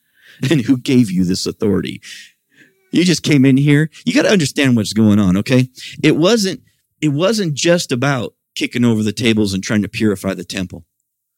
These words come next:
'Cause those, those animals are supposed to be there. They were the sacrifice.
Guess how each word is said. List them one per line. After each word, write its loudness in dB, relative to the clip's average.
'Cause -2
those, 2
those 0
animals 2
are -2
supposed -2
to -8
be -4
there. -14
They 2
were 4
the -2
sacrifice. -8